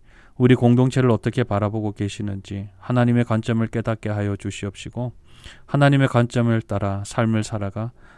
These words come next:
하나님의 영광을 경험하는 우리 모두가 되게 하여 주옵소서. 하나님의 말씀이 영원함을 깨닫고 우리를 허무함에 빠뜨린 모든 세속적인 것들로부터 우리를 보호하여 주옵소서.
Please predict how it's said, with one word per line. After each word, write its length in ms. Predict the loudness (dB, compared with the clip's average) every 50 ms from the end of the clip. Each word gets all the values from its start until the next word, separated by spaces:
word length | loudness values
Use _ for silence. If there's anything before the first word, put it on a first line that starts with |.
| _ _
하나님의 580 | -2 2 4 4 4 4 4 4 4 4 4
영광을 440 | 4 2 2 2 2 2 2 2 0
경험하는 500 | 0 -2 -2 0 0 0 -2 -2 -2 -2
우리 200 | -2 -2 -2 -2
모두가 380 | -4 -4 -6 -6 -6 -6 -6 -6
되게 240 | -6 -8 -6 -6
하여 260 | -6 -6 -4 -6 -6 -8
주옵소서. 580 | -8 -10 -12 -12 -12 -14 -14 -12 -14 -16 -16 _ _ _ _ _ -20 -20 -20 -20 _
하나님의 440 | -4 0 2 4 6 6 6 6 6
말씀이 480 | 6 4 4 2 0 -2 0 0 2 2
영원함을 480 | 2 2 2 2 2 2 0 0 -2
깨닫고 580 | -4 -6 -8 -6 -6 -8 _ -8 -10 -10 -10 _ _ _ -20 -20 _ _ -2
우리를 320 | 2 4 6 6 6 4
허무함에 460 | 4 4 4 4 6 6 4 4 2
빠뜨린 440 | 0 0 -2 -2 -2 -2 0 0 0
모든 320 | 2 0 0 0 0 -2 -4
세속적인 580 | 0 -2 -2 -2 -2 -4 -4 -4 -2 -2 -2
것들로부터 680 | -4 -4 -4 -4 -4 -4 -4 -4 -6 -8 -6 -4 -4 -2
우리를 340 | -2 -2 -4 -4 -4 -4 -6
보호하여 560 | -4 -4 -4 -2 -2 -2 -2 -4 -4 -4 -6 -8
주옵소서. 560 | -8 -12 -12 -12 -12 -16 -16 -14 -14 -16 -16